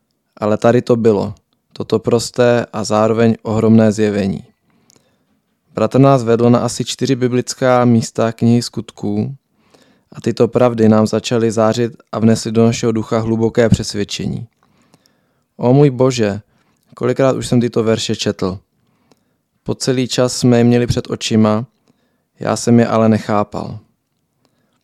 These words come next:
To bylo přesně ono, po čem jsem pátral, po čem jsem už jako dítě toužil.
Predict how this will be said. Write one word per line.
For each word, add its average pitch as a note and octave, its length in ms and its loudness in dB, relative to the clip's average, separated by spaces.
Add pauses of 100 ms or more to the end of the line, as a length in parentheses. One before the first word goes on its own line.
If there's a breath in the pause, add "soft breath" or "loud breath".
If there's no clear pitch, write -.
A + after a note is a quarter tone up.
(140)
To A#2+ 120 -4
bylo A#2+ 200 4
přesně C#3 420 0
ono, A#2 400 2 (100)
po A#2 120 -8
čem A#2 180 -4
jsem A#2 220 0
pátral, A2+ 640 -2 (760 soft breath)
po A2+ 140 -4
čem A#2+ 200 0
jsem A#2 240 -2
už A2 120 -6
jako A2+ 240 -2
dítě G#2+ 280 -2
toužil. F#2+ 500 -6